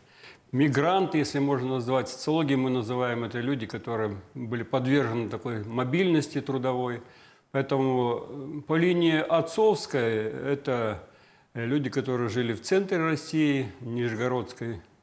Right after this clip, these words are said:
губернии, потом области, потом Горьковской области там и так далее, где, м, папа родился. По линии материнской,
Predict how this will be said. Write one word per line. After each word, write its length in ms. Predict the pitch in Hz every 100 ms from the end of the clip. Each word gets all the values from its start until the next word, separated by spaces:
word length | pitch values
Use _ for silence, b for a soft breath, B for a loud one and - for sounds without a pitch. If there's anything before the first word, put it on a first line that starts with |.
| _ _ _ _ -
губернии, 760 | 117 107 139 185 160 160 151
потом 520 | 139 113 104 98 107 139
области, 720 | 160 147 143 143 - 123 110
потом 240 | - 104 101
Горьковской 580 | 151 160 139 - -
области 440 | 127 120 120 - 113
там 260 | - 107
и 20 | 107
так 220 | 113 113
далее, 340 | 151 160 139 - B B B B -
где, 220 | 110 123
м, 340 | 110 127 117
папа 320 | 113 123 117 113
родился. 720 | 110 110 110 - 113 117 117 117 110
По 180 | 131 139
линии 480 | 147 165 165 147 143
материнской, 920 | 147 147 170 202 196 156 139 113